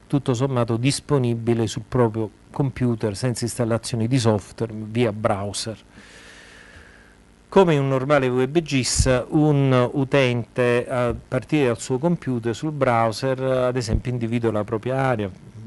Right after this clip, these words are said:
fa le proprie istanze e chiaramente le istanze arrivano a un server, il server semmai va a prendere delle mappe,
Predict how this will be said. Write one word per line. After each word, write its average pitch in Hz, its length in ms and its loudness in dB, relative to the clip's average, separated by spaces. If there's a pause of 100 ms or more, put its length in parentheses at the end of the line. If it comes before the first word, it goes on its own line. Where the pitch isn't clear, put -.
fa 127 300 2
le 113 100 2
proprie 110 280 -2
istanze 107 800 -6
e 139 160 -4
chiaramente 127 500 -6
le 113 60 -8
istanze 113 540 -6
arrivano 113 380 -2
a - 20 0
un 160 80 0
server, 131 520 0
il 104 80 -6
server 110 400 -2
semmai 110 360 2
va 107 80 -4
a 104 100 -6
prendere 107 500 -2
delle 104 380 -6
mappe, 117 640 -2